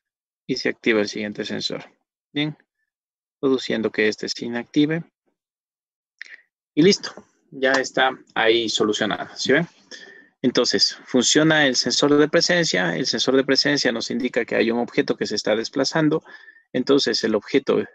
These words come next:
llega hasta el sensor de contacto y le toma, a pesar de que ya se ha desactivado el motor, hasta que se aplique la inercia. A veces la inercia en las bandas transportadoras es muy, muy pequeña porque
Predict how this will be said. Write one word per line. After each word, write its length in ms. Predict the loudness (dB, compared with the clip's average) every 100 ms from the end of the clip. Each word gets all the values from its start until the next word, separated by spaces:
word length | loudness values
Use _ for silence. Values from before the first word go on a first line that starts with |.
| -12
llega 540 | 0 2 4 0 -4 -10
hasta 640 | -10 -10 -4 0 0 -2
el 100 | -4
sensor 320 | -4 0 2
de 80 | 2
contacto 560 | 0 -2 -2 -2 -6 _ _ -20 _ _ -2
y 80 | 2
le 100 | 2
toma, 500 | 4 4 4 2 -4
a 120 | -4 -2
pesar 280 | 0 2
de 80 | 0
que 100 | 2
ya 80 | 0
se 140 | 2
ha 20 | 0
desactivado 800 | 0 -2 _ -6 -2 0 0 0
el 80 |
motor, 300 | 0 0 0
hasta 200 | 0 -4
que 140 | -6 -2
se 140 | -4
aplique 320 | -4 -6 -2
la 80 | 0
inercia. 500 | 0 0 -2 -2 -6 _ _ _ _
A 60 | -2
veces 300 | 2 4 4
la 120 | 4
inercia 420 | 2 2 0 0
en 40 | -4
las 120 | 0
bandas 280 | 0 0 -4
transportadoras 800 | -8 -6 -8 -2 0 0 -2 -2
es 220 | -6 -4
muy, 360 | -2 0 2
muy 280 | 2 2 0
pequeña 460 | -2 -4 -4 -4 -4
porque 420 | -8 -10 -8 -8